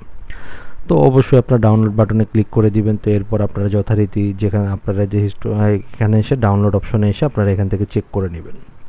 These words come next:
তো বন্ধুরা, এইভাবেই কিন্তু আপনি খুব সহজেই আপনার হাতে থাকা স্মার্টফোন দিয়ে একটি ভয়েস রেকর্ড করে সেই রেকর্ডটিকে আপনি কিন্তু মাইক্রোফোন দিয়ে রেকর্ড করার মতোই কিন্তু করে ফেলতে পারেন। বা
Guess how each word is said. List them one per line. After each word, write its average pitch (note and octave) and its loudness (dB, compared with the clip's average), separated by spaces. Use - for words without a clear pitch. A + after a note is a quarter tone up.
তো C#3 10
বন্ধুরা, A#2+ 8
এইভাবেই C3+ 10
কিন্তু C3 6
আপনি A#2 6
খুব A#2 6
সহজেই A2 6
আপনার G2 4
হাতে G2 0
থাকা G2 2
স্মার্টফোন G2+ 4
দিয়ে G2 4
একটি G2+ 0
ভয়েস F#2+ 2
রেকর্ড G2 2
করে A2 4
সেই A2 0
রেকর্ডটিকে G#2 0
আপনি G2+ 2
কিন্তু G#2 4
মাইক্রোফোন G#2+ 0
দিয়ে A2 4
রেকর্ড G2 2
করার G#2+ 4
মতোই G2+ 4
কিন্তু B2 2
করে A2+ 6
ফেলতে F#2+ 4
পারেন। E2+ -4
বা C3 6